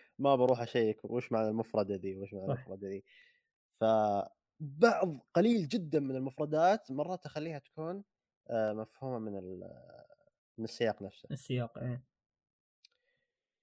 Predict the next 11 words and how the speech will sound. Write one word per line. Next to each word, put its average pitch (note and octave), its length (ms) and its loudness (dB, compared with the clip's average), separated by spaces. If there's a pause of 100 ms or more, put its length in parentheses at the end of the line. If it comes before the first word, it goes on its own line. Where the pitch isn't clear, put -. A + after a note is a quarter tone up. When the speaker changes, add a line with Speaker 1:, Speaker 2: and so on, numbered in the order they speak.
(120)
Speaker 1:
فهذه B2+ 280 8
نقطة. - 300 -8 (400)
Speaker 2:
فهمت. B2+ 300 -4
Speaker 1:
وعجبني A2+ 1500 -4
حذيفة A#2+ 440 -2
لما G#2+ 280 -4
ذ-، G#2+ 200 -4
جاب A#2+ 160 4
طاري A#2 380 2
إلدن A2 240 -4
رينج. C3 320 -6